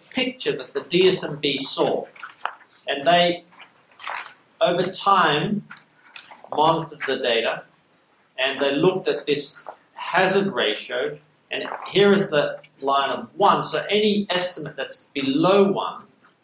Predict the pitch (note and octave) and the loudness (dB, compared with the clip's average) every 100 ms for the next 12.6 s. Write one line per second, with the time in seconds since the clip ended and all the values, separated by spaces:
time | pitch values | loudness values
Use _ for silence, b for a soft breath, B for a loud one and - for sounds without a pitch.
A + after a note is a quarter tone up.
0 | _ _ - C#3 - E3 D#3+ - C3+ - | _ _ -10 -8 -2 2 2 0 -8 -8
1 | - F#3 F#3+ - - G#2+ - _ _ - | -2 2 4 2 -4 -8 -10 _ _ -20
2 | - A#2+ - C3 G#2+ C3 C3 _ _ _ | -12 -12 -8 -6 -6 -6 -14 _ _ _
3 | _ - D3 D#3 D3+ - F3 G3+ A#3+ - | _ -6 -4 -2 -6 -10 2 4 6 2
4 | - - E3+ D#3+ G3+ - F3 E3+ D#3+ D3+ | -2 -2 -2 -2 0 0 2 2 2 -6
5 | - _ - F#3+ - F#3+ D#3+ A2 B2+ - | -14 _ 0 0 0 -2 0 0 -4 -10
6 | _ _ _ _ _ _ - - G3+ G#3 | _ _ _ _ _ _ -8 4 4 6
7 | G3+ G3 F3 D#3 D#3 - _ _ _ F#3 | 2 2 2 2 -2 -12 _ _ _ -2
8 | E3+ E3 D#3+ D3+ D3 C3+ - - F#3 F#3 | 0 4 4 2 -4 -6 -6 0 0 0
9 | E3 - C3 B2 A#2 A#2 - - - E3+ | -4 -6 -6 -6 -8 -6 -4 -6 0 0
10 | F3 - - - G2+ G2 G2 _ _ _ | 0 -10 -14 -12 -12 -12 -16 _ _ _
11 | _ C3+ B2+ C3 - - - - G#3 G3+ | _ -6 -4 -6 -10 -16 -10 0 2 2
12 | - A#2 - - - - | 0 -6 -6 -10 -10 -10